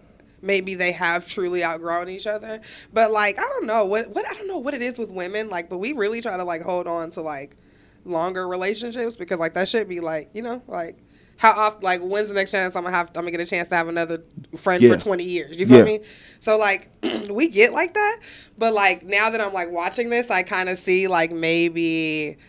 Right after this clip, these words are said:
Speaker 1: it's not always super healthy to just
Speaker 2: Yeah.
Speaker 1: like, hang on to people just because you guys have history.
Speaker 2: Yeah, at this point,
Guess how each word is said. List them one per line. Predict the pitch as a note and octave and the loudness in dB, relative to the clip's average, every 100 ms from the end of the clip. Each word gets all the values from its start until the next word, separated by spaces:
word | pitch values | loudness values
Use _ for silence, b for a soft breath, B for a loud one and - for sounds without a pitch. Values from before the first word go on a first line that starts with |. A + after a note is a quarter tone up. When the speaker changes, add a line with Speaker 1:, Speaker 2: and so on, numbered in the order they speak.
| - - | -16 -4
Speaker 1:
it's | E3+ F3+ | -4 0
not | F3 E3 | 0 2
always | D#3+ F3 F3 D#3+ E3 | 4 6 6 4 2
super | F#3+ F3+ D#3+ | -2 -2 0
healthy | D#3+ E3+ E3+ D3+ | 0 0 -2 -4
to | D3+ D#3 | -4 -4
just | D3+ G#2 | -2 0
Speaker 2:
Yeah. | |
Speaker 1:
like, | D3+ D3 | -2 -2
hang | E3+ D#3 | -2 -2
on | D3+ D3+ | -2 -4
to | D#3 D#3 | -6 -8
people | F3 D3+ D3+ | -8 -6 -6
just | D3+ D3+ | -4 -4
because | D#3+ D#3 D3+ | -6 -6 -6
you | D3+ | -6
guys | C#3+ C#3+ | -8 -8
have | C#3+ | -10
history. | C3 - - - - - | -10 -10 -10 -10 -12 4
Speaker 2:
Yeah, | D#3 D3+ D3 | 10 12 12
at | E3+ | 8
this | F3+ | 4
point, | - C#3+ C#3 A2+ - | 4 2 2 0 -8